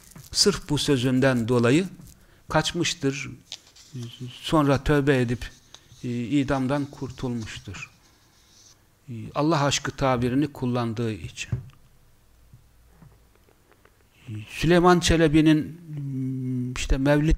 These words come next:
diye bilinen Vesiletün Necat adlı şiir kitabında,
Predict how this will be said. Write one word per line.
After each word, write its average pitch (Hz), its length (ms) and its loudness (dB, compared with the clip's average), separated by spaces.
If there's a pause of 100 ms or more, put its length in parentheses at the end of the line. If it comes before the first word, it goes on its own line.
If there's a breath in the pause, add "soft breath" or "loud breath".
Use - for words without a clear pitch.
diye 139 260 2
bilinen 127 560 2 (320 soft breath)
Vesiletün 139 680 4
Necat 135 380 2
adlı 123 320 0
şiir 143 360 2
kitabında, 117 880 0